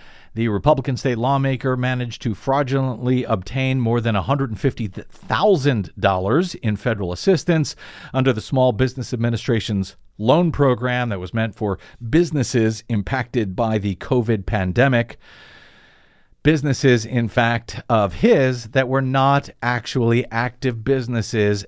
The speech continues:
at all at the time that he applied for and received all of this money.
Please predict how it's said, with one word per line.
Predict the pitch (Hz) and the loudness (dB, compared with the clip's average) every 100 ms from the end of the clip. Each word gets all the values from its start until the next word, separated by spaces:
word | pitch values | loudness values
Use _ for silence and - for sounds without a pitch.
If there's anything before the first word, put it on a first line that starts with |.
| - | -2
at | 113 113 - | 0 0 0
all | 117 120 104 90 98 | 0 2 2 0 -2
at | 110 104 | -4 -6
the | 110 | -8
time | - 156 135 104 98 98 95 - - | -6 -4 -2 0 0 -4 -8 -14 -8
that | 104 | -4
he | 110 | -2
applied | 104 - 180 170 151 | -4 -2 0 0 -2
for | - 117 117 117 | 0 2 2 0
and | 120 117 | -4 -4
received | 113 - 160 131 104 101 - | -6 -4 -2 0 0 -4 -4
all | 107 107 110 | 0 0 0
of | 104 98 | -4 -4
this | 95 95 - | -4 -6 -2
money. | 90 87 80 65 | -2 -2 -4 -8